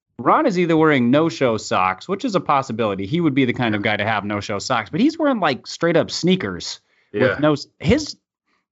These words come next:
Speaker 1: that is not good for foot odor. I'm
Speaker 2: It's
Speaker 1: just
Speaker 2: a
Speaker 1: gonna
Speaker 2: sweaty
Speaker 1: say.
Speaker 2: foot.
Speaker 1: Yeah.
Speaker 2: So when they get back to the crib that night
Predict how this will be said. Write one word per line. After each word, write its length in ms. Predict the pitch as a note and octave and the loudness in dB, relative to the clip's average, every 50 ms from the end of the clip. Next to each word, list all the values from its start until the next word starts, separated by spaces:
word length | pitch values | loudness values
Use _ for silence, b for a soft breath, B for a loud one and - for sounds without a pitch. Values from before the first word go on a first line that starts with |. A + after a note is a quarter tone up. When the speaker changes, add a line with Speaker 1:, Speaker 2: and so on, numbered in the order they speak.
| _ | _
Speaker 1:
that 180 | - D3+ F3+ G3+ | 0 0 2 2
is 80 | F3 C#3 | 2 4
not 260 | D3+ D#3 D3+ C#3+ A#2+ | 4 2 2 0 0
good 220 | A#2+ C#3+ C#3+ C3+ - | 0 0 0 2 0
for 100 | A#2 G#2 | -4 -4
foot 240 | - - B2 - | 0 0 0 0
odor. 440 | - F2 F#2+ F#2 E2 D2 - - - _ _ _ | 0 -4 -6 -6 -8 -10 -14 -16 -20 _ _ _
I'm 120 | - A2+ A2+ | -4 -4 0
Speaker 2:
It's 80 | A#2 | 0
Speaker 1:
just 220 | C3+ B2+ B2+ - B2+ | 0 -2 -2 -2 0
Speaker 2:
a 20 | A#2+ | 2
Speaker 1:
gonna 120 | B2 A#2+ | 2 2
Speaker 2:
sweaty 120 | A#2 G#2+ | 2 -2
Speaker 1:
say. 40 | F2+ | -2
Speaker 2:
foot. 320 | - A#2 G#2+ G2+ F#2+ F#2+ - _ _ | 0 0 2 2 0 -4 -8 _ _
Speaker 1:
Yeah. 260 | - C3 A#2 G2 E2+ D#2+ | -4 -2 0 0 0 0
Speaker 2:
So 140 | - D#3 | 0 2
when 120 | D3 D3+ D3+ | 2 4 2
they 100 | D#3 E3 | 2 2
get 140 | F3 D3+ C3+ | 0 0 0
back 220 | C#3 C#3+ C3+ - | 0 0 0 -2
to 80 | D3+ A#2 | -6 -8
the 80 | A#2 | -8
crib 380 | A2+ - - B2+ A#2+ A#2 A2 G2+ | -8 -4 0 2 2 2 0 0
that 200 | A2+ G#2+ G#2+ G#2 | -2 -2 -2 -2
night 300 | G#2 G2+ G2+ G2+ G2+ F#2 | -2 -4 -2 -2 -4 -6